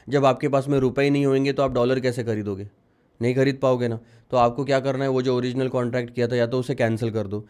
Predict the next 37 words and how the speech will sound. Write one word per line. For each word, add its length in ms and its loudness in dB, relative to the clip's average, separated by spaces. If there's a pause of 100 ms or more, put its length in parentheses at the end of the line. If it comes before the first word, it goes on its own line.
(220)
या 120 2
तो 160 0
उसे 180 0
एक्सटेंड 420 0
कर 180 0
दो। 100 -2
एक्सटेंड 380 -4
कर 120 0
दो 80 0
मतलब 300 -2
बैंक 240 -2
को 100 -2
बोलो 220 0
कि 120 -4
यार 120 0
यहाँ 260 0
पे 100 -2
ना 140 -2
खरीदते 320 -2
हुए 160 0
एक 120 -4
महीने 300 -2
और 280 0 (420)
बाद 380 4
आऊँगा 260 2
मैं 140 -2
ख़रीदने 340 -6
के 80 -12
लिए। 180 -12 (960)
So 200 -4 (140)
आप 380 2 (380)
तीन 280 0
चीज़ें 280 2
कर 160 0
सकते 300 -6
हो 100 -2
सर। 220 -18